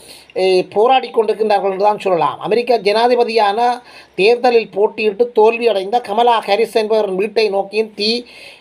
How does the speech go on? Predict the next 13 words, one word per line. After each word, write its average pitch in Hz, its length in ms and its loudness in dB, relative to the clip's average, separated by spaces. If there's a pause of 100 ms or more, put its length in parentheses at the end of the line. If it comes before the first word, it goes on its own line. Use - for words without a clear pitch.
(100)
ஏ, 202 400 4
துரத்தி 220 320 2
கொண்டு 214 220 0
வருவதாக 202 400 2
செய்திகள் 202 420 -2
தெரிவிக்கின்றன. 175 440 -2
அவர் 143 400 -2
அந்த 214 220 0
வீட்டை 226 340 0
விட்டு 202 260 -2
தனது 208 340 -6
கணவன் 214 360 -2
பிள்ளைகளுடன், 202 720 -2